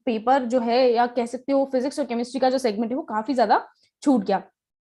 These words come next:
बहुत सारे बच्चे ये भी भूल गए कि कुछ हमें ऑप्शंस दिए हुए थे, हमें सारे क्वेश्चंस अटेम्प्ट नहीं करने थे, राइट? So इसके बीच में आ-, इस बार पहली बार बहुत सालों में ऐसा हुआ कि, uh, it's very difficult to, uh, guess the cut off this year,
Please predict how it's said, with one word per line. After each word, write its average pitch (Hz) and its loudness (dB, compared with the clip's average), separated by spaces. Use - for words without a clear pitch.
बहुत 269 8
सारे 311 4
बच्चे 302 2
ये 262 2
भी 302 2
भूल 277 0
गए 285 4
कि 277 -8
कुछ 285 -6
हमें 285 2
ऑप्शंस 277 2
दिए 262 0
हुए 285 4
थे, 285 -4
हमें 285 -2
सारे 262 0
क्वेश्चंस 277 -4
अटेम्प्ट 269 -2
नहीं 254 0
करने 269 -2
थे, 269 -6
राइट? 349 2
So 381 0
इसके 339 0
बीच 277 -2
में 370 -2
आ-, 254 6
इस 277 -2
बार 349 4
पहली 302 0
बार 339 2
बहुत 285 -2
सालों 269 0
में 330 -2
ऐसा 311 -6
हुआ 285 -2
कि, 320 -6
uh, 233 4
it's 277 -8
very 294 2
difficult 349 -4
to, 359 -2
uh, 214 0
guess 254 -2
the 359 2
cut 233 0
off 226 0
this 196 -10
year, 180 -6